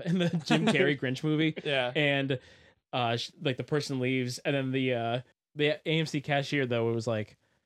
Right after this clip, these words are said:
Speaker 1: "I'm sorry, but I must take them." And th-,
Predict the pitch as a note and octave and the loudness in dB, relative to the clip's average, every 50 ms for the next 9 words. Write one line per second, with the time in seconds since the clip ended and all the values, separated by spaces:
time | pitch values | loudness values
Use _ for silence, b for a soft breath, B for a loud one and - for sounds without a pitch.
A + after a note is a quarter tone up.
0 | _ _ _ _ - C3 B2 - - C3 A#2+ A2 G#2 G2+ G#2+ - - _ _ - | _ _ _ _ -10 -8 -6 -4 -2 -2 -2 -2 -2 -4 -6 -8 -12 _ _ -4
1 | D3 C#3 C3 B2+ B2 A#2+ - - - C3 A#2+ - - A#2+ A2 G#2 G2 G2+ - - | -2 -2 0 0 -2 -2 -4 -4 -2 -2 -2 -2 -4 -4 -4 -4 -6 -8 -10 -12
2 | _ _ _ _ _ _ _ C3 - - A#3 E3+ D#3+ F3+ - | _ _ _ _ _ _ _ -20 -6 -2 0 2 2 2 0